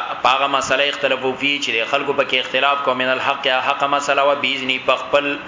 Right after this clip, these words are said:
امر او په خپل توفیق. وی سره د دې مولیانو د اختلاف، کوم خلکو کې چې طلب وو او زه پکې وو، نو باوجود او اختلاف کو، او دا خلک کلک ودرېدل په حق.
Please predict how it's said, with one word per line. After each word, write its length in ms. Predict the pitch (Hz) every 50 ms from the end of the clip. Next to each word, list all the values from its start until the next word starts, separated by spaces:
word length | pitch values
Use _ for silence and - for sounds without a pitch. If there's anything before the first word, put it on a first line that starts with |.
| 123 131
امر 240 | 139 143 147 143 143
او 60 | 143
په 180 | 143 - 170 165 -
خپل 200 | - 143 139 135 -
توفیق. 500 | 147 143 143 139 139 143 143 143 143 - - - - - - - - - - - - - - - - - - - -
وی 200 | 120 117 120 117
سره 300 | 110 - - 117 123 147
د 120 | 156 151 143
دې 100 | 143 135
مولیانو 400 | 131 123 120 131 131 127 120 110
د 160 | 113 107 101
اختلاف، 400 | - - 113 107 107 98 92 82 - - - - - - - - -
کوم 160 | 104 104 104
خلکو 320 | 101 - 131 135 131 135 120
کې 120 | - 120
چې 140 | 110 - 113 - -
طلب 280 | 107 110 123 151 165
وو 140 | 175 160 117 - - - - - - - - - - - - - -
او 140 | 101 107 110
زه 200 | 107 131 135 131
پکې 280 | - 123 117 - 131
وو، 160 | 127 120 98 - - - - - - -
نو 80 | 113
باوجود 500 | 110 107 110 113 117 120 123 151 165 165
او 100 | 147 143
اختلاف 580 | 151 160 160 - - - 131 143 160 196 175 -
کو، 160 | - 233 226 196
او 40 | 156
دا 160 | 147 156 151
خلک 320 | - - 151 151 143 - -
کلک 200 | 202 247 254 226
ودرېدل 400 | 214 165 165 147 139 127 120 107 -
په 80 | 110 - -
حق. 120 | 104 -